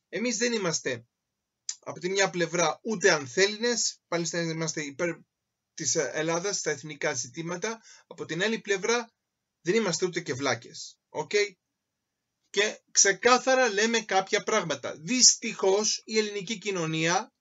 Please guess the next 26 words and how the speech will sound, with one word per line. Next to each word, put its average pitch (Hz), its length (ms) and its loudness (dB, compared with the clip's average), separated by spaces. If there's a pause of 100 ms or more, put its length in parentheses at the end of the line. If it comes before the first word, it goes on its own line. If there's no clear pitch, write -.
(540)
είναι 254 300 0
βουτυγμένη 175 920 -4
σε - 200 0
ένα 247 440 0 (440)
αιώνιο, 220 760 4
προαιώνιο 220 840 2
αντισημιτικό 170 840 -4 (100)
μίσος. 165 800 -6 (340)
Αυτό 240 240 0
το 233 120 4
αντισημιτικό 175 600 -2
της 147 200 -6
μίσος, 135 400 -4
αντιεβραϊκό 147 680 -4
της - 320 -12 (240)
μίσος, 139 600 -6 (280)
προέρχεται 277 560 2 (140)
εδώ, 269 320 -2
είναι, 269 180 -6
είναι, 269 180 -8
είναι, 262 160 -8
είναι 262 200 -4
παράγωγο 233 500 2
εδώ 208 260 0
και 190 160 -4
αιώνων. 180 500 -2